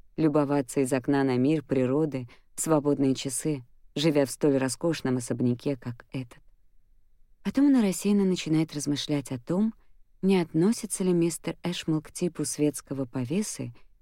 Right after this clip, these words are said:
и задумывается, как странно, что Эдвард вообще знаком с подобным субъектом — в то время как сам он такой трудолюбивый. Отворяется дверь. Снова миссис Хау. «Можете пройти в дом».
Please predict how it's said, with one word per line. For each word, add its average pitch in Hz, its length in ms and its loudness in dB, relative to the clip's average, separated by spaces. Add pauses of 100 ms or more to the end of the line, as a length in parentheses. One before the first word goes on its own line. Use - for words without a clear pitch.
(120)
и 254 40 2
задумывается, 131 840 0 (320)
как 156 160 -12
странно, 120 560 -8 (380)
что - 340 0
Эдвард 170 460 -4
вообще 139 340 -2
знаком 147 400 0
с 120 80 -10
подобным 131 520 -2
субъектом — 131 640 -4 (340)
в - 40 -20
то 165 120 2
время 160 300 4
как 139 200 -6
сам 147 300 -2
он 143 120 0
такой 135 420 -6 (160)
трудолюбивый. 143 800 -2 (720)
Отворяется 240 560 -2
дверь. 143 360 0 (420)
Снова 180 380 0
миссис 147 380 -2
Хау. 127 420 -8 (600)
«Можете 185 420 2
пройти 127 380 0
в 127 60 -2
дом». 117 260 -6